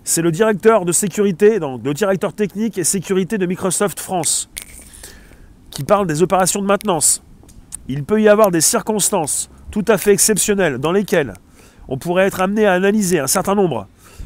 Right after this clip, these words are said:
de problèmes techniques liés aux données du client et qui pourraient nécessiter l'implication directe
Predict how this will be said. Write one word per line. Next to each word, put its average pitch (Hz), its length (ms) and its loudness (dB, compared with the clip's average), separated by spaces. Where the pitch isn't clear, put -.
de 160 100 2
problèmes 190 340 2
techniques 196 500 -2
liés 170 180 2
aux 190 80 10
données 190 220 4
du 196 120 2
client 175 380 -2
et 135 100 -4
qui 180 160 -6
pourraient 190 220 0
nécessiter 208 680 2
l'implication 202 600 -2
directe 180 480 -2